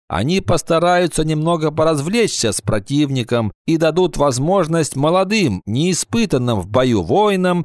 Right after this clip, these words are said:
показать свою ловкость и храбрость. Полуконь в черно-белое яблоко, чью голову украшала лента с единственным ястребиным пером, отделился от основной колонны слева.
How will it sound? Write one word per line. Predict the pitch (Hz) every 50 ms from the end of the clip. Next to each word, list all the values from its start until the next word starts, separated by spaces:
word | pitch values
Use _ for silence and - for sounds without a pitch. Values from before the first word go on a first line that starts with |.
| - _ _
показать | - 104 - 113 110 101 117 143 151 135 -
свою | - - - 104 123 131 135
ловкость | 120 110 143 170 165 131 - - 143 139 - - -
и | 139 131
храбрость. | - - 101 117 123 117 90 71 - - - - - - _ _ _ _ _ _ _ _ -
Полуконь | 92 110 135 156 147 - 170 175 180 180 170 151
в | -
черно-белое | - - 113 135 156 165 160 160 160 147 139 151 160 165 160 151 143 143
яблоко, | 135 127 151 190 208 202 175 127 113 104 - - 87 76 62 50
чью | - - 71 78 90 117 131 131
голову | 113 127 135 139 139 139 127 127 127
украшала | 131 135 - - 127 131 120 - - 135 135 131 120
лента | 120 127 135 139 131 123 - 127
с | 113 - -
единственным | - 110 113 120 131 147 143 123 - - 117 120 123 123 127 117
ястребиным | 107 110 123 113 - - 110 127 123 127 131 127 123 123 117 104
пером, | - - 123 120 127 131 131 123 120 - _
отделился | 101 113 110 101 104 113 110 101 127 180 196 175 123 - 139 139
от | - - 113 - 98
основной | 92 85 - 85 82 85 101 123 139 131
колонны | - 98 104 104 110 110 98 92 95 92
слева. | - - 69 73 82 82 80 73 69 67 62